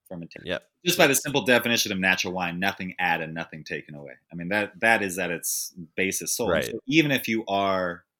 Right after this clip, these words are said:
Speaker 1: taking something that has a natural derivative, you are adding it. And so, and so there are some who would disqualify you.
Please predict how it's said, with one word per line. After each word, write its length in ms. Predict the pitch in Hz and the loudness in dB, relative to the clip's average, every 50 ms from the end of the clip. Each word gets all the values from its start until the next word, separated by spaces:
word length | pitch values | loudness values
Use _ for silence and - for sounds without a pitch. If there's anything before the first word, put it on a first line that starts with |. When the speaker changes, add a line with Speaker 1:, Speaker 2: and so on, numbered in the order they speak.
| _ _ _ _ _ - | _ _ _ _ _ -10
Speaker 1:
taking 260 | - 120 110 - 95 92 | -6 -6 -6 -6 -6 -6
something 260 | - 104 90 92 85 | -6 -6 -6 -6 -8
that 100 | 85 85 | -6 -6
has 140 | 90 85 87 | -6 -6 -6
a 40 | |
natural 360 | 82 82 85 85 - - 87 76 | -4 -2 -2 -2 -2 -4 -12 -10
derivative, 380 | 82 82 82 80 78 78 71 - | -8 -8 -8 -8 -8 -10 -12 -10
you 160 | 85 87 90 - | -10 -10 -10 -8
are 160 | 87 85 - - | -6 -8 -6 -2
adding 300 | 82 80 76 80 76 76 | -2 -2 -2 -2 -6 -10
it. 100 | 71 71 - | -12 -16 -14
And 100 | 85 85 | -12 -10
so, 140 | - - 127 - | -6 -6 -6 -6
and 140 | 123 123 123 | -6 -4 -2
so 120 | - 160 135 | 0 0 2
there 240 | 127 147 147 - 131 | 2 2 0 4 4
are 140 | 135 143 139 | 6 6 10
some 680 | - - - - - 120 110 104 98 92 92 92 - _ _ _ - - _ _ _ - - | 10 10 10 10 8 8 6 6 4 2 -2 -4 -6 _ _ _ -20 -20 _ _ _ -10 -6
who 120 | 120 107 | -4 -4
would 260 | 101 101 98 85 82 _ _ - | -2 -2 -2 -4 -6 _ _ -10
disqualify 680 | 95 - - - - 104 87 87 87 - - 90 85 | -8 -8 -8 -6 -4 -2 -2 -2 -2 -4 -2 -2 -2
you. 140 | 85 82 | -2 -2